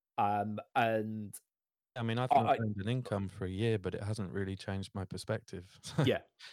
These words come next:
Speaker 2: But it, you know, I, it's not gonna change. Like, I've been in a position where I've earned a tax-free s-, uh, salary
Speaker 1: Mm.
Speaker 2: for a while. You know, that's, that's finished, but I went through a divorce in that period and had my lowest mental state.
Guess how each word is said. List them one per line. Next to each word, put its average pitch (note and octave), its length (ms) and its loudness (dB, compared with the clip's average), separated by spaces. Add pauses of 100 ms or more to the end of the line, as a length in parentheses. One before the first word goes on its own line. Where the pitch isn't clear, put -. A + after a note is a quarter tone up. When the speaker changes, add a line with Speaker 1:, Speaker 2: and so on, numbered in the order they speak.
(240)
Speaker 2:
But A2 100 2
it, G#2 160 0 (240)
you A#2 120 -4
know, A2+ 120 2
I, G#2+ 200 4 (120)
it's A2 240 -2
not A2+ 200 -2
gonna G#2+ 180 0
change. G2+ 640 -4 (580)
Like, A2+ 180 0
I've A#2+ 200 0
been A#2+ 220 2
in A2 100 0
a G#2 40 -4
position G2+ 460 -4
where G2+ 100 0
I've G2 140 -2
earned G2 220 0
a F#2+ 40 -2
tax-free - 420 -6
s-, - 180 -8
uh, G2+ 100 -2
salary F#2 440 -2
Speaker 1:
Mm. - 160 -8
Speaker 2:
for - 180 -4
a - 20 0
while. F#2 440 2 (440)
You F#2+ 80 -2
know, F#2 80 2
that's, F#2 280 -2
that's G2 240 -4
finished, G#2+ 460 -2 (100)
but G2 260 2 (720)
I G#2 120 2
went G2+ 220 2
through G#2 140 0
a F#2 60 0
divorce G#2 420 0
in F#2 80 -2
that F#2+ 180 -4
period F#2+ 360 0
and F#2 120 -2
had F#2 140 -2
my F#2+ 180 0 (160)
lowest G2 480 0 (100)
mental G2 360 -4
state. G2+ 400 -2